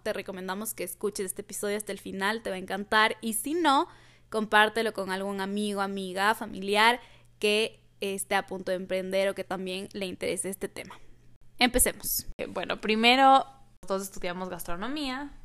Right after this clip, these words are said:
Speaker 2: eh, éramos compañeros de la universidad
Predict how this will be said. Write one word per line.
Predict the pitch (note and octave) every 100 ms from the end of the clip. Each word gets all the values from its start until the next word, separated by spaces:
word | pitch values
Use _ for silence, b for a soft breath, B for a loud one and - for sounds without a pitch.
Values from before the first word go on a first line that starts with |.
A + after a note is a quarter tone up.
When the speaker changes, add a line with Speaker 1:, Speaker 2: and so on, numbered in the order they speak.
| - b b -
Speaker 2:
eh, | F3 F3
éramos | F3 F3 F3
compañeros | F3+ F3 F3 F3+ F3+
de |
la | F3
universidad | E3+ E3+ E3 - B3+ D4 C#4+